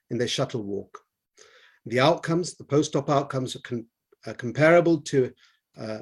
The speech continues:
a contemporaneous conventional pulmonary rehab group, and of course, it was much cheaper. But who better to tell you about this than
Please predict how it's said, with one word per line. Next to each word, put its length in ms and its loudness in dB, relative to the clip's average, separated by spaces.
a 40 -12
contemporaneous 960 2
conventional 560 2
pulmonary 460 4
rehab 420 0
group, 320 2
and 100 0
of 100 -4
course, 240 -2
it 140 -4
was 200 -2
much 280 -4
cheaper. 440 -4
But 120 -2
who 140 6
better 240 4
to 100 -4
tell 260 2
you 80 6
about 260 -2
this 360 -8
than 420 -4